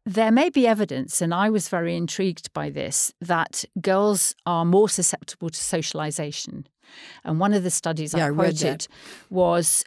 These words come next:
Speaker 1: um, girls who had, um, who had a particular hormonal problem,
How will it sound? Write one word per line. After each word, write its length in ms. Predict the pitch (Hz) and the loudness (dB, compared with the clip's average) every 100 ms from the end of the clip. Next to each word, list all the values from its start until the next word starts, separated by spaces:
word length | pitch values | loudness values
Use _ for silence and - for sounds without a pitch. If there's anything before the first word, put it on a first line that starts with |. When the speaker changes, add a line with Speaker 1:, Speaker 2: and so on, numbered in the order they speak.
| - | 0
Speaker 1:
um, 260 | 165 165 | 2 2
girls 480 | 160 180 175 175 - | 2 4 4 2 0
who 200 | - 175 | 0 0
had, 400 | 151 180 156 147 - - | 0 0 -2 -2 -8 -6
um, 320 | 156 147 151 - | -4 -2 -2 0
who 120 | 175 | 0
had 160 | 156 156 | 0 -4
a 20 | |
particular 480 | 160 - - 160 147 | -6 -6 -8 -6 -4
hormonal 420 | 175 170 190 180 | 0 2 0 -2
problem, 520 | - 175 170 170 165 | -4 -2 -2 -2 -6